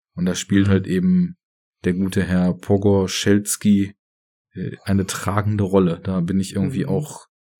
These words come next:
Speaker 1: gespannt, für was für Projekte der in Zukunft noch so angeheuert wird.
Speaker 2: Ist, glaub ich, auch, also wir haben ja auch bei Insomnia haben wir auch so dieses Phänomen des, des, des ewigen Tages im Prinzip, ne?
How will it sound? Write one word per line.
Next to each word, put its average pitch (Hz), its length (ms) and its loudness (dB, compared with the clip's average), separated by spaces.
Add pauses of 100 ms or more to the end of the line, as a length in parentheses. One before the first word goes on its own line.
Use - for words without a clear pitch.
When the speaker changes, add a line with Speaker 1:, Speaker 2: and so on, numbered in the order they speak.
Speaker 1:
gespannt, 98 420 -2
für 95 220 -2
was 95 160 -2
für 95 120 -6
Projekte 95 440 0
der 95 240 2
in 170 100 -2
Zukunft - 480 -6
noch 87 140 -2
so 82 300 -4
angeheuert 90 720 -2
wird. 90 300 -4 (1500)
Speaker 2:
Ist, - 200 -2
glaub 151 160 2
ich, 143 140 -4
auch, 147 240 -8
also 143 300 -2 (420)
wir 139 180 0
haben 156 100 4
ja 156 80 4
auch 147 200 -2
bei 143 260 4
Insomnia 175 800 0
haben 165 140 2
wir 143 160 4
auch 165 220 2
so 139 120 0
dieses 135 480 -8
Phänomen 135 680 0
des, 131 360 -4 (500)
des, 139 200 -4
des - 220 -8
ewigen 143 400 2
Tages 147 460 0
im 151 120 -10
Prinzip, 139 560 -8
ne? 151 200 -6